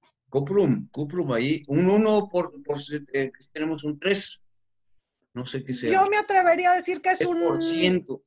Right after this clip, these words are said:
Speaker 2: noventa diez, por ejemplo. Noventa por ciento, porque te digo que el carbono y el oxígeno generalmente nos dan lata ahí. Pero
Speaker 1: ¿Y qué
Speaker 2: ahí, por
Speaker 1: significa
Speaker 2: ejemplo,
Speaker 1: eso?
Speaker 2: vale la pena trabajar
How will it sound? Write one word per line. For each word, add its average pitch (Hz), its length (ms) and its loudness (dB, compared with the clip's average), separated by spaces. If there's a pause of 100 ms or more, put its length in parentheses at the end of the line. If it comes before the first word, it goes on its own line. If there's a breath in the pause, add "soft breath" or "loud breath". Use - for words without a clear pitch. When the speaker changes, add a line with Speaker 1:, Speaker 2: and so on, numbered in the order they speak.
Speaker 2:
noventa 320 680 2
diez, 294 380 0
por 247 240 -4
ejemplo. 247 640 -6 (640)
Noventa 285 440 0
por 311 140 0
ciento, 311 260 -2
porque 269 220 -6
te 285 120 0
digo 285 180 2
que 277 80 -2
el 262 80 -6
carbono 269 420 -2
y 311 80 -6
el 302 140 -2
oxígeno 285 500 -8
generalmente 262 640 -6
nos 247 220 -8
dan 254 180 -8
lata 254 300 -8
ahí. 311 360 -4 (1400)
Pero 330 380 4 (240)
Speaker 1:
¿Y - 40 0
qué 294 60 4
Speaker 2:
ahí, 311 220 2
por 339 220 -2
Speaker 1:
significa 392 240 2
Speaker 2:
ejemplo, 339 220 -2
Speaker 1:
eso? - 280 -8 (220)
Speaker 2:
vale 302 400 2
la 330 240 -4
pena 294 640 -2
trabajar 254 680 -2